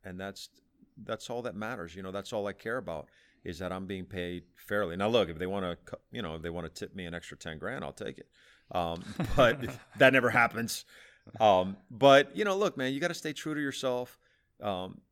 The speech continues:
Speaker 1: you know, shady stuff never wins. You know, I try to just stay away from all that stuff. I just try to, you know, keep everything real, keep it fair. That way, you know, look, when you're charging fair, it's easier to stand your ground.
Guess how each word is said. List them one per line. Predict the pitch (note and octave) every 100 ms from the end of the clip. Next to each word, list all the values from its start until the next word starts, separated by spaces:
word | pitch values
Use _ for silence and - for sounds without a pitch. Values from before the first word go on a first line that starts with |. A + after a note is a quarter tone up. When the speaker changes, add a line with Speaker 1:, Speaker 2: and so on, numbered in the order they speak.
| _ -
Speaker 1:
you | D3
know, | C3+ C3
shady | - D#3 E3 E3
stuff | - D3+ D3 B2
never | A#2 A2
wins. | G2+ F#2 D#2+ -
You | -
know, | F#2 F#2 F2+
I | G2+
try | - A#2 A2
to | G#2
just | G2+ -
stay | G#2+
away | G2+ G2+
from | G2+ A2
all | G#2
that | G#2+ G#2
stuff. | - A2 A2 - _ _ _ -
I | E2+
just | E2+ F#2 -
try | G2+
to, | F#2 F2+
you | F#2+
know, | F#2 F2
keep | A3+ D#3+
everything | A2+ A#2 A#2
real, | G#2 G#2 G2+ G2+ - _ _ _
keep | - A#2
it | C3+
fair. | - - G2 F#2+ G2 G2 G2+ _ _ -
That | A#2 B2+
way, | C#3+ C#3 -
you | D#3+
know, | D3+
look, | D3+ - _ _ _ _ _ -
when | A#2 B2+
you're | G3
charging | - D3+ C#3 C3+ C#3+
fair, | - G#2+ F#2+ G#2+ B2+ _ _ _ _ _ _ _ _ _ _
it's | B2 - D#3
easier | D#3+ D3+ B2
to | G#2+
stand | - G#2 G#2
your | F#2+
ground. | F2 F2+ D#2+ C2